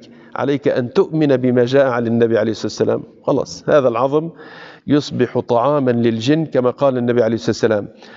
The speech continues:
ولا روث حتى يبين النبي عليه الصلاة والسلام أن الأشياء النجسة لا يجوز للإنسان أن يستعملها في الاستنجاء،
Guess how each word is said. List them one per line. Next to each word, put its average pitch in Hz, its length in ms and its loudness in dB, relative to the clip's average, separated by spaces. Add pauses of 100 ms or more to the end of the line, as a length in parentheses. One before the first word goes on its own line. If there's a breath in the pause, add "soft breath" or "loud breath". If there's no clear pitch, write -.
(280 loud breath)
ولا 175 340 4
روث 156 380 0
حتى 156 340 -2
يبين 139 500 2
النبي 127 360 2
عليه 131 120 2
الصلاة 123 160 -4
والسلام 120 440 0
أن 131 180 2
الأشياء 131 640 0
النجسة 131 680 2 (460 loud breath)
لا 165 140 4
يجوز 147 300 2
للإنسان 135 580 2
أن 139 360 2
يستعملها 120 800 2
في 135 380 0 (400 loud breath)
الاستنجاء، 110 720 0